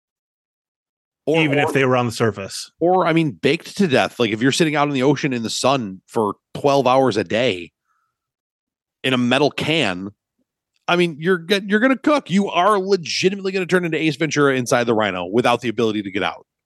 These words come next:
Speaker 2: And I mean, let's be honest. Like, when you look at this thing, it was a fucking tin can.
Speaker 1: Oh my God.
Speaker 2: Like, Jesus Christ.
Speaker 1: My Saturn S C two, circa two thousand one, the Silver Bullet, as it was lovingly called by me and all my friends,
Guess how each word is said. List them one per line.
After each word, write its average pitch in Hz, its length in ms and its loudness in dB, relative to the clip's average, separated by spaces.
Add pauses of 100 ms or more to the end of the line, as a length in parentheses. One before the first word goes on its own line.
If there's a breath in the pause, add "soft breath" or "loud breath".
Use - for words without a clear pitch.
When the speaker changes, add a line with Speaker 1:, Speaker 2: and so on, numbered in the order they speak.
(320)
Speaker 2:
And 143 100 2
I 139 60 4
mean, 135 200 0
let's 147 200 0
be 120 140 -2
honest. 107 440 -2
Like, 110 200 -2
when 135 100 4
you 151 140 4
look 127 180 2
at 139 80 -2
this 139 160 0
thing, 139 260 -2
it 160 200 0
was 127 260 0
a - 80 -4
fucking 123 540 -4
tin 113 280 -2
can. 98 540 -4
Speaker 1:
Oh 110 200 0
my 92 140 -2
God. 87 360 -2
Speaker 2:
Like, 120 200 -4
Jesus 139 1080 -2
Christ. 110 760 -4 (260)
Speaker 1:
My 170 280 2
Saturn 160 600 2
S 151 200 0
C 143 260 -4
two, 90 520 0 (500)
circa 135 380 0
two 143 200 0
thousand 127 500 0
one, 85 320 -2 (280)
the 120 80 0
Silver 147 400 0
Bullet, 104 380 2
as 110 340 0
it 110 60 0
was 104 180 -2
lovingly 127 440 0
called 98 280 -2
by 98 160 -4
me 107 220 -4
and 98 140 -6
all 123 120 2
my 98 160 0
friends, 85 360 -8